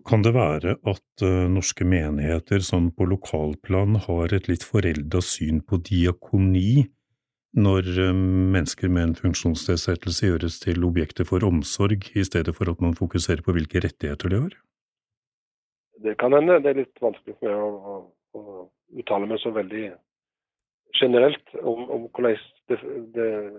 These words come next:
Speaker 2: folk tenker og, og, og ser på dette. Men, men altså, jeg kan jo si generelt ut ifra, ut ifra de samtalene vi har i Kirkens Verdensråd, så har vi jo vært opptatt av at, eh, at, eh, det vi kaller for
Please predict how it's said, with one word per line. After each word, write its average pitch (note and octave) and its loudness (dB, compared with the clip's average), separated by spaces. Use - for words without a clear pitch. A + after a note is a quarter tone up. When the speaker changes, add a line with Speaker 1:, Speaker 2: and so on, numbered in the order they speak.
Speaker 2:
folk A#2 0
tenker A2 -2
og, A2 -4
og, G#2+ -6
og - -14
ser G#2+ -4
på A#2 -2
dette. C#3 0
Men, C#3 4
men B2+ 2
altså, B2+ 2
jeg B2 -6
kan B2+ 0
jo A#2 -4
si A#2+ -4
generelt A#2+ -2
ut A#2 -8
ifra, A#2 -2
ut - -10
ifra A2+ -2
de A2 -2
samtalene G#2+ -4
vi A2 -2
har G#2 -2
i A2 -14
Kirkens G#2+ -6
Verdensråd, A2+ 2
så C3 2
har D#3 6
vi A#2+ -2
jo A#2 -2
vært B2+ 0
opptatt - -2
av G#2+ 2
at, - -12
eh, A2 -6
at, - -14
eh, G#2+ -6
det A2+ -4
vi A2+ -8
kaller G#2+ -2
for A2 -6